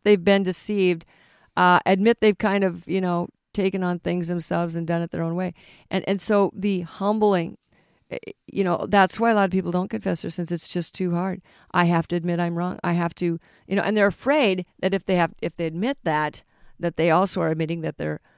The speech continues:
when they're admitting they're wrong, they also believe they're admitting, admitting they're bad. That's not the same thing. You know, you're a good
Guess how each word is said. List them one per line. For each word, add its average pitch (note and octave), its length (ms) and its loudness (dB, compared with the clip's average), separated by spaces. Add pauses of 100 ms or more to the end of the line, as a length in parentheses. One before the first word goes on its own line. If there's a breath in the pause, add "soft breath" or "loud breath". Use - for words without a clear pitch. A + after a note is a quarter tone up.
(120)
when A3 140 0
they're A#3+ 120 6
admitting G#3+ 300 4
they're E3+ 300 4
wrong, G3 520 4
they F#3+ 100 2
also F#3 240 2
believe G3+ 280 -2
they're F#3+ 100 4
admitting, E3+ 320 0
admitting E3+ 400 -2
they're D#3+ 220 0
bad. E3 640 2 (760)
That's F3+ 200 0
not G3+ 220 2
the F3+ 60 -6
same E3+ 320 -2
thing. D#3+ 540 -4 (580)
You F#3 100 2
know, D#3 380 0 (400)
you're G3+ 200 6
a F3 140 4
good G3 640 4